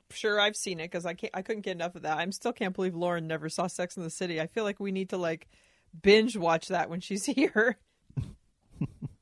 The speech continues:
Speaker 2: Lisa, do you have any shout-outs?
Speaker 1: I do have shout-outs to Brittany. I love you. Miss you. Also, shout out to Lauren Kelly. She was on last week. My apologies to her for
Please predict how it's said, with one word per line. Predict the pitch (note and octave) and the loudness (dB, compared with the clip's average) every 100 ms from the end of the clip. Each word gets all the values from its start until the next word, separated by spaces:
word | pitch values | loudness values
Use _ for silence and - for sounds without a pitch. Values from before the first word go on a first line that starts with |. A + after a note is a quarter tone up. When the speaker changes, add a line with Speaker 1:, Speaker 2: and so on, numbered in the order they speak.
| - - - - - _ _ | -20 -20 -20 -20 -20 _ _
Speaker 2:
Lisa, | C3 D3+ - E3+ - - | -2 0 0 -4 -6 -6
do | C#3 | 0
you | B2+ | 0
have | B2 A#2+ | 2 0
any | A#2 A#2 A2+ | 0 -2 -4
shout-outs? | - - - A2+ F#2 E2+ E2 F2 | -12 -12 -2 0 2 0 -4 -2
Speaker 1:
I | G4+ A#4 - | 0 0 2
do | G#3 | 0
have | F3 D#3+ D3+ | 2 0 0
shout-outs | - D#3 D3+ D3 - - _ | 0 0 0 -2 -6 -14 _
to | - F4 | -2 0
Brittany. | F4 B3+ G3+ D#3+ C#3+ - | 4 4 4 2 -4 0
I | C4 | 2
love | C#4+ D4+ A#3 | 4 2 2
you. | E3 C#3+ - | 0 -2 -2
Miss | C4+ C#4 - | -2 -2 -2
you. | D#3+ B2 - - _ _ | -4 -4 -8 -20 _ _
Also, | B3 G#4+ - G4 | 6 6 6 2
shout | D#4+ D#4 C#4+ | 4 4 6
out | C4+ B3 - | 6 4 2
to | C4+ | -2
Lauren | A#3+ A#3+ A#3+ A#3 | 2 4 4 2
Kelly. | - F3+ D#3+ D3+ D#3 - _ _ _ | 2 2 2 0 -4 -10 _ _ _
She | - - | -6 0
was | E4+ F4 | 4 6
on | D4+ | 6
last | C#4 A#3+ A#3 - | 6 6 4 0
week. | A3+ G#3+ G3+ - - | -2 -2 -4 -12 -4
My | G#3+ A#3+ E4+ | 4 6 6
apologies | G#4 D4+ C4+ B3 A#3+ - | 6 8 8 8 2 2
to | G#3 | 4
her | G3+ F#3 | 4 4
for | F#3+ G3 F#3 F3+ F3 F3 | 2 2 4 6 4 2